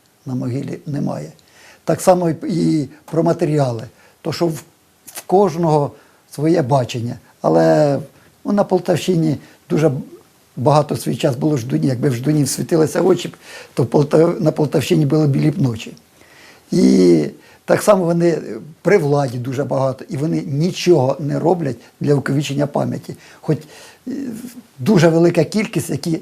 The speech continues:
займаються цим, які цим живуть, які віддають цьому час, здоров'я, матеріали. Але потрібно його систематизувати, і щоб воно працювало в одному руслі, в одному напрямку.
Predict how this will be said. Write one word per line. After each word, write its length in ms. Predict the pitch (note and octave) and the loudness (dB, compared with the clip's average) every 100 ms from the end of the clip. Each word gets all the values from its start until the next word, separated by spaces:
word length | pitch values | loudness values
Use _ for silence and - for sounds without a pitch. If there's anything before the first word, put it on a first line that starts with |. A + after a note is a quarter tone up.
| - | -6
займаються 840 | A2+ C3+ F#3 F3 D#3+ B2+ A2 - | 0 4 4 4 2 0 -6 -10
цим, 320 | A#2+ - C3+ B2+ _ _ _ | -12 -12 -12 -14 _ _ _
які 260 | C#3+ C#3+ F#3 | -6 -4 -2
цим 240 | - E3+ | 0 0
живуть, 520 | B2+ F3 C#3+ B2 A2 - _ _ | 2 2 2 -2 -6 -14 _ _
які 260 | C#3+ D3 F#3 | -8 -2 -2
віддають 520 | E3 D3+ E3+ F3+ - | 0 2 2 0 -4
цьому 240 | E3+ F3 - - _ | -4 -4 -6 -14 _
час, 500 | - D#3+ C3+ A2 - _ - | -2 0 0 -4 -16 _ -18
здоров'я, 760 | G#2 F3 E3+ D3 B2 A#2 A#2 - - _ | -2 2 4 2 0 -4 -8 -12 -20 _
матеріали. 880 | C3 D3+ D#3+ F#3 E3+ D3 C3 A#2 B2 - _ _ _ _ - - - | -2 0 2 0 2 2 0 -4 -8 -12 _ _ _ _ -20 -20 0
Але 280 | D#3 F3 E3+ | 4 4 4
потрібно 500 | F3 E3+ G#3+ F3 F3 | 0 -4 -4 0 2
його 180 | D#3+ | 0
систематизувати, 960 | - D#3+ - D#3 D#3 D#3+ F3+ G3+ G3+ - _ _ G3 | -2 -6 -4 -6 -4 -2 2 2 0 -4 _ _ -8
і 240 | A3 D#3+ | -6 -4
щоб 160 | - - | -6 -4
воно 300 | D#3+ D#3 G3 | -2 2 2
працювало 640 | F3+ D#3 D3 C#3+ E3+ D#3+ D3 | 0 -6 -6 0 2 2 -2
в 100 | C#3+ | -8
одному 320 | C#3 E3 E3 | -6 -4 -4
руслі, 340 | G#3+ - C#3+ | -6 -8 -10
в 80 | C3+ | -10
одному 300 | C3+ E3+ E3+ - _ - G#3 - - - | -6 -4 -6 -8 _ -20 -18 -18 -16 -2
напрямку. 580 | D#3 C#3 - F2 - | 0 0 -4 -12 -12